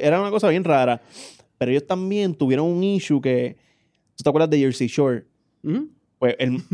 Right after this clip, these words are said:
Speaker 1: el cabrón este, Mike The Situation, el de los abdominales, se
Speaker 2: Exacto.
Speaker 1: ponía ropa de ellos. Y salió un, alguien de la compañía a decir, No, "No queremos ese cabrón usando nuestra ropa". Y las acciones de la compañía bajaron
Speaker 2: Ah, pero la
Speaker 1: cabronamente.
Speaker 2: cagaron bien duro.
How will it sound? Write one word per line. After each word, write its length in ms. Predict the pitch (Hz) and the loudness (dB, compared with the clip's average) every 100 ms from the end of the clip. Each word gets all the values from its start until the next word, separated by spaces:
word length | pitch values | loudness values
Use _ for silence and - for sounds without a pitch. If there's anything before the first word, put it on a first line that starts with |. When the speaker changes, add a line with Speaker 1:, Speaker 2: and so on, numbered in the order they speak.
| 185 | 0
Speaker 1:
el 200 | 131 - | -2 0
cabrón 320 | 131 123 147 | 0 0 0
este, 260 | 170 170 131 | -2 0 2
Mike 360 | 147 175 - - | 2 0 -4 -6
The 100 | 165 | -2
Situation, 500 | 175 175 190 175 135 | 0 2 4 4 4
el 60 | |
de 60 | 123 | 4
los 80 | 120 | 2
abdominales, 400 | 123 127 156 180 | 0 2 4 4
se 60 | 160 | 6
Speaker 2:
Exacto. 120 | 127 | 6
Speaker 1:
ponía 180 | 127 156 | 4 6
ropa 300 | 165 175 147 | 6 4 4
de 140 | 139 | 4
ellos. 200 | 151 127 - | 4 2 0
Y 100 | 123 | -4
salió 240 | 120 120 | -2 -2
un, 280 | 139 165 - - | -2 -2 -4 0
alguien 360 | 190 190 175 | 2 4 4
de 80 | 175 | 6
la 100 | 175 | 6
compañía 380 | 175 170 180 202 | 4 0 0 0
a 20 | |
decir, 300 | 185 208 185 - - - _ - | 2 0 -2 -8 -20 -20 _ 0
No, 260 | 165 156 _ _ - 151 | 0 0 _ _ -2 2
"No 100 | - | 4
queremos 300 | 190 202 196 | 4 2 2
ese 100 | 196 | 4
cabrón 260 | 185 196 | 4 4
usando 240 | 185 175 175 | 2 2 2
nuestra 220 | 175 170 | 2 4
ropa". 320 | 147 127 - | 4 4 0
Y 140 | 180 165 | 2 4
las 200 | 151 139 | 4 4
acciones 360 | 143 - 143 165 | -2 0 0 2
de 60 | |
la 80 | 180 | 2
compañía 420 | 160 170 170 196 | 2 0 4 4
bajaron 420 | 175 147 131 147 185 | 6 4 2 0 -2
Speaker 2:
Ah, 40 | 170 | 2
pero 60 | |
la 60 | 170 | 4
Speaker 1:
cabronamente. 520 | 139 135 160 135 143 | 4 4 2 2 0
Speaker 2:
cagaron 280 | 135 123 202 | 0 -2 -2
bien 160 | 190 175 | -10 -10
duro. 260 | 151 147 | -12 -14